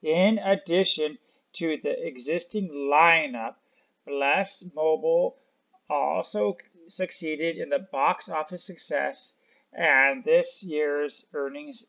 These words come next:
improvement a-, as is noted. According to the mobile game ranking analysis, Gavalion, Bless Mobile has been ranked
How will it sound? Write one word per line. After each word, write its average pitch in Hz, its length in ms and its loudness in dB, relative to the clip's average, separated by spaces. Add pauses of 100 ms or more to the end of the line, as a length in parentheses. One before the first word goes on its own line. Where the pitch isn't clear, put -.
(320)
improvement 143 640 -8 (840)
a-, 147 280 0 (200)
as 147 240 -4
is 135 240 -4
noted. - 400 -8 (500)
According 214 600 0
to 233 160 -2
the 202 80 0
mobile 180 380 4
game 190 300 0
ranking 170 600 -2 (120)
analysis, 147 760 -2 (1400)
Gavalion, 139 800 2
Bless 156 480 4
Mobile 165 400 4
has 143 500 4
been 147 280 -12
ranked 131 440 -2